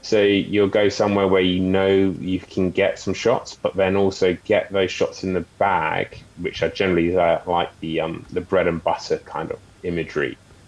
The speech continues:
um, that the partners need, um, that the team needs. And then if you can get that done quick enough, you've got a little bit of time to experiment. I think now I'm more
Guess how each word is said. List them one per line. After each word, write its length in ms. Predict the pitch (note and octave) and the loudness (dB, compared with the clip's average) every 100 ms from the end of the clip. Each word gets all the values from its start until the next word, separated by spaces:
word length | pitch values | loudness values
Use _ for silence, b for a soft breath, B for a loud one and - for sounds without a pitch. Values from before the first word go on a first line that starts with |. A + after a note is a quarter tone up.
| - | -8
um, 380 | E2 D#2+ D2+ D2+ | -2 -2 -2 -6
that 140 | C#2 | -12
the 60 | C#2+ | -16
partners 580 | - F2+ E2 D#2 D#2 - | -4 -2 -2 -4 -14 -12
need, 400 | E2 D#2 D#2 D2+ - - | -10 -8 -10 -12 -14 -10
um, 200 | D#2+ D#2+ | -10 -10
that 100 | - | -12
the 80 | - | -14
team 360 | - E2+ E2 D#2 | -10 -8 -8 -8
needs. 420 | - - - - - - - - | -12 -14 -18 -20 -20 -20 -16 -6
And 160 | F2 | -4
then 140 | F2 F2+ | -2 -2
if 200 | F2+ - | -4 -6
you 100 | E2 | -6
can 200 | F2 E2 | -4 -2
get 260 | F2+ E2 | 0 0
that 260 | F#2 F2+ - | 0 -2 -2
done 220 | E2+ E2 | -6 -4
quick 240 | - A2+ - | -2 -2 0
enough, 260 | D#2+ D#2 | -6 -6
you've 100 | D#2 | -6
got 140 | E2+ D#2 | -4 -4
a 20 | |
little 160 | E2 | -4
bit 160 | D#2 D2+ | -4 -6
of 80 | D2+ | -6
time 240 | E2 D#2+ | -8 -8
to 100 | - | -6
experiment. 680 | D2+ - - F2+ E2 D2+ - - B B | -10 -4 0 2 0 -2 -10 -16 B B
I 100 | F#2 | -4
think 280 | F#2 F#2+ - | -2 -4 -4
now 760 | G2 F#2+ G2+ G#2+ G#2+ G#2 D#2 - - - - - | -4 0 0 2 2 2 0 -4 -18 -20 -20 -10
I'm 200 | - E2+ | -4 -4
more 800 | E2+ E2+ E2+ E2+ E2 D#2+ D#2 - | -2 0 2 4 2 2 2 -2